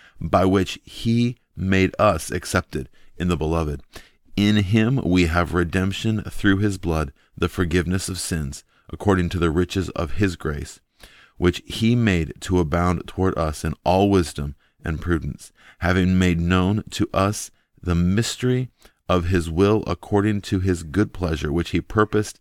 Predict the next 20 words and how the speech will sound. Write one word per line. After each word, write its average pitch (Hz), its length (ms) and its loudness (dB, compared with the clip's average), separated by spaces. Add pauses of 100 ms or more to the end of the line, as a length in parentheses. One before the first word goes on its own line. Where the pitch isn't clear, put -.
in 95 160 -4
himself, 87 720 -2 (580)
that 104 160 6
in 101 60 6
the 95 100 4
dispensation 101 960 0 (120)
of 90 160 -2
the 71 100 -2
fullness 120 680 0
of 92 240 0
the 90 100 0
times 87 540 -2
he 98 160 0
might 92 280 0
gather 92 300 2
together 80 540 -2 (480)
in 85 320 2
one 85 320 -2 (320)
all 95 260 2
things 87 500 0